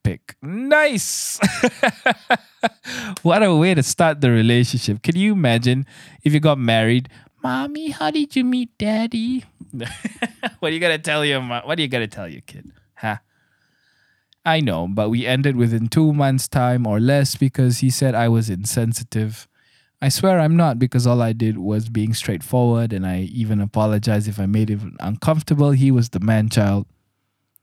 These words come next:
So basically, he said he couldn't take it anymore and stopped messaging me. Basically, I had an online long-distance situationship that lasted less than two months. I hope this entertains you." Yes, it did. Thank God for the dick pic element, or else this would have been a real snooze. <laughs>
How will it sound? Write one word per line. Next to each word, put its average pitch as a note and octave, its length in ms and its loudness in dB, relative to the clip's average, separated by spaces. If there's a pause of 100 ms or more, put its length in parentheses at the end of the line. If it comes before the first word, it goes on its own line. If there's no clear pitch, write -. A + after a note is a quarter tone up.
(200)
So - 160 -2
basically, C3 480 4
he B2 140 4
said A#2+ 200 0
he A#2 60 0
couldn't G#2 260 0
take A#2 220 2
it A2 60 2
anymore G#2+ 340 2
and G2 80 -2
stopped - 320 -4
messaging G#2 560 0
me. G2+ 160 2
Basically, B2+ 560 0
I B2+ 80 4
had B2+ 60 0
an A2+ 120 -2
online C3 600 2
long-distance G2 640 0
situationship A#2+ 920 0
that F#2+ 120 -4
lasted G2 380 -2
less A#2 220 0
than G2 200 -6
two C#3+ 220 2
months. A#2 400 -2 (640)
I F#3+ 160 4
hope D3+ 240 2
this C#3+ 220 4
entertains C3 520 2
you." F#2+ 80 -2
Yes, D#3 360 0
it C3+ 180 -4
did. G2+ 260 0
Thank D3+ 240 -2
God B2+ 220 2
for A#2+ 100 -2
the F#2+ 120 -2
dick G#2+ 280 -2
pic A2+ 220 0
element, G#2 340 0
or A#2 120 2
else A#2+ 180 2
this C3+ 180 2
would A2+ 120 0
have G2 80 -6
been G#2+ 180 2
a F#2 60 0
real G2 180 0
snooze. G2 680 0
<laughs> - 60 -20